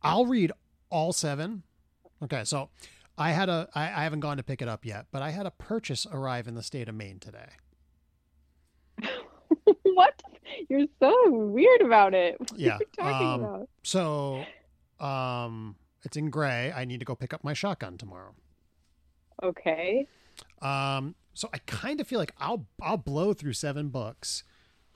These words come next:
Speaker 1: if you'll do a half hour on the shooting range.
Speaker 2: No, this is an unfair deal.
Speaker 1: How's that unfair? I gotta read seven Harry Potter books.
Speaker 2: This rate of exchange is garbaggio, and I do not agree to the terms.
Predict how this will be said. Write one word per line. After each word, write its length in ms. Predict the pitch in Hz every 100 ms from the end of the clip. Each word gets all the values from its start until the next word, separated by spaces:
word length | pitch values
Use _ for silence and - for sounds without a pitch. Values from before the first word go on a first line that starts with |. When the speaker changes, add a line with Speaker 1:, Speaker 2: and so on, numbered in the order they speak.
| _ -
Speaker 1:
if 140 | -
you'll 140 | 156
do 140 | 135 147
a 40 | 123
half 380 | 95 151 139
hour 300 | 151 131 123
on 80 | 110
the 80 | 107
shooting 320 | - 120 101
range. 420 | 98 95 - - _ _ _ _ _ _ _ _ _ _ _
Speaker 2:
No, 560 | 269 381 427 381 233 190
this 140 | 349 349
is 100 | 370 311
an 180 | 262 - -
unfair 1200 | 214 233 240 262 _ _ _ 208 202 196 196 202 - -
deal. 400 | 190 151 78 - _ -
Speaker 1:
How's 180 | 277
that 80 | 302
unfair? 300 | 320 277 311 160
I 100 | 226
gotta 160 | 254
read 200 | 185 226
seven 300 | - 202 247
Harry 240 | 190 254 247
Potter 300 | 247 294 226
books. 420 | 135 107 - - _ _ _
Speaker 2:
This 180 | 277 294 - 262
rate 240 | 240 240
of 100 | 233
exchange 840 | 208 - - 220 196 190 185 190 -
is 160 | 175
garbaggio, 880 | 180 175 175 175 185 175 170 151 160
and 140 | 160 156
I 120 | 160
do 180 | 160 156
not 300 | 160 165 165
agree 260 | 165 165 151
to 140 | 165
the 100 | 151
terms. 460 | - 147 87 196